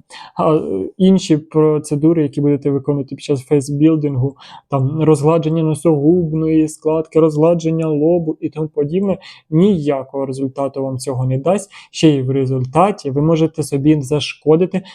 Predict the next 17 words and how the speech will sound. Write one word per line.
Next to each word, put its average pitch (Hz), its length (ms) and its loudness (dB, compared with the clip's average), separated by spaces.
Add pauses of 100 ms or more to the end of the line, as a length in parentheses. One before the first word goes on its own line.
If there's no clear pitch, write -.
(160)
адже 151 220 0
ви 160 180 2
отримаєте 165 640 0
перерозтягнення 151 1200 -2
даного 143 340 -2
м'язу, 160 400 0 (280)
і 131 40 -4
ваше 147 280 0
обличчя 143 400 0
швидше 151 560 0
попливе 143 520 -2
донизу, 135 500 -2
адже 135 260 -6 (340)
гравітацію 156 800 -2
ніхто 139 360 -6
не 131 100 -4
скасовував. 135 720 -12